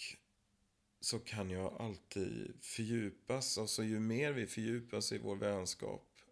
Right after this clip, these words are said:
och vågar röra vid våra sår, så att säga, så, så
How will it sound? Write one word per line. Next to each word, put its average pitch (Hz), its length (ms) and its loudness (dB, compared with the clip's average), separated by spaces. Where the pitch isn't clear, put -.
och - 260 -8
vågar 95 420 2
röra 92 380 4
vid 90 400 -2
våra 90 240 0
sår, - 380 -2
så - 160 -4
att - 60 -6
säga, - 320 -6
så, - 420 -8
så - 340 -8